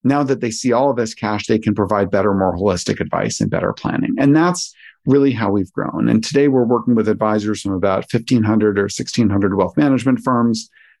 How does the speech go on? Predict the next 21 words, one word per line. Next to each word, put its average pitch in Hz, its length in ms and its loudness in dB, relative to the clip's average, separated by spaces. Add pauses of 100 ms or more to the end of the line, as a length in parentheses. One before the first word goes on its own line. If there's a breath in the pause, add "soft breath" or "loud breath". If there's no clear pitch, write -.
And 135 120 2
they 147 80 4
use 165 220 -2
Max 160 320 -2
because 160 560 -2 (520)
it 139 80 2
makes 160 240 0
everyone 156 320 0
better 170 280 0
off. 165 200 -4 (920)
Advisors 117 460 0
better 131 240 2
off, 127 240 -2
clients 120 300 0
better 117 220 0
off. 113 200 -2 (440 soft breath)
But 165 400 -2 (480)
I 147 100 0
think, 302 240 2 (160)
like, 143 260 0
the 139 200 2